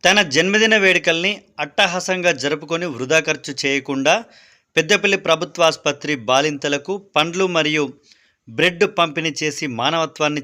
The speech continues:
చాటుకున్నారు పెద్దపల్లి పట్టణానికి చెందిన సామాజికవేత్త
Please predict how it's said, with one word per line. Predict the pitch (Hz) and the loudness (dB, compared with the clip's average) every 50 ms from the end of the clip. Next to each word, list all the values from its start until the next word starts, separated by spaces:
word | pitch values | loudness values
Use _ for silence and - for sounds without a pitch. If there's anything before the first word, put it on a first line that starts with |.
| - | 0
చాటుకున్నారు | 143 139 135 143 - - 139 139 143 139 139 156 196 240 240 - _ _ _ _ _ _ _ _ _ - | 0 0 0 -2 -6 -6 -4 -2 -2 0 0 -2 -4 -6 -10 -16 _ _ _ _ _ _ _ _ _ 0
పెద్దపల్లి | 175 165 196 190 - 202 190 190 | 2 2 2 2 2 2 2 2
పట్టణానికి | 185 - - 151 143 - 160 156 156 156 156 147 - - | 2 2 0 -2 0 -2 0 0 0 0 0 -2 -4 -6
చెందిన | 143 143 147 143 143 | -4 -4 -2 -2 -4
సామాజికవేత్త | 135 - - 139 143 151 151 151 135 131 - 151 131 135 131 - - 156 180 220 | -4 0 0 0 0 2 0 -2 -2 -4 -4 -4 -4 -4 -6 -2 0 0 0 0